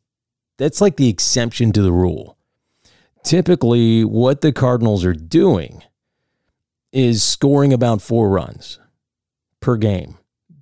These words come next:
The major league average is five. They say pitching wins October. Well, the Cardinals have that covered, but guess what? Doesn't matter how good your pitching is if you can't put runs on the board. So we need the offense to wake up.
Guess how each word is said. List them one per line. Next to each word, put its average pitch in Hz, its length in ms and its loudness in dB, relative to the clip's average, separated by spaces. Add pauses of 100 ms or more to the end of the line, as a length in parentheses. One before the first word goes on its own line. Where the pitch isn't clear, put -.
The 135 160 -10
major 175 320 2
league 151 140 2
average 113 340 -2
is 95 140 0
five. 78 500 -8 (1120)
They 127 120 2
say 165 240 2
pitching 135 540 0
wins 110 400 2
October. 107 720 -2 (260)
Well, 110 100 -8
the - 60 -4
Cardinals 156 360 0
have 113 140 0
that 101 80 0
covered, 139 320 0
but 101 80 -2
guess 127 200 0
what? - 300 -6 (560)
Doesn't 120 240 0
matter 117 160 2
how 123 120 2
good 107 180 0
your 98 80 -4
pitching 151 340 0
is 101 160 0
if 104 100 -4
you 104 60 -4
can't 120 220 -2
put 123 100 2
runs 135 300 0
on 107 80 0
the 87 40 0
board. - 380 -12 (1400)
So 117 560 0
we 123 240 0
need 226 300 2
the 151 220 4
offense 123 640 0
to - 120 -2
wake 104 320 0
up. - 380 -6